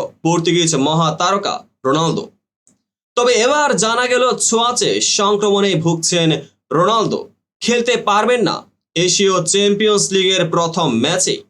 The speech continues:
তবে কি এমন রোগে আক্রান্ত রোনালদো, কবে ফিরছেন মাঠে জানতে দেখতে থাকুন সম্পূর্ণ ভিডিওটি। সোমবার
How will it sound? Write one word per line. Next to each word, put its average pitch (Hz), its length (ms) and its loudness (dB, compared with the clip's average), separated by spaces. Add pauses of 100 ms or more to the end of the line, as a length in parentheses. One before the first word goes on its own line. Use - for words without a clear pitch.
(680)
তবে 214 220 2
কি 262 160 -2
এমন 285 300 2
রোগে 247 320 2 (220)
আক্রান্ত 202 380 -2 (480)
রোনালদো, 185 440 0 (320)
কবে 214 280 2
ফিরছেন 214 540 0
মাঠে 156 340 -2 (280)
জানতে 160 340 0 (420)
দেখতে 202 440 0
থাকুন 185 320 0 (200)
সম্পূর্ণ 196 400 0 (500)
ভিডিওটি। 165 400 0 (1160)
সোমবার 254 540 -2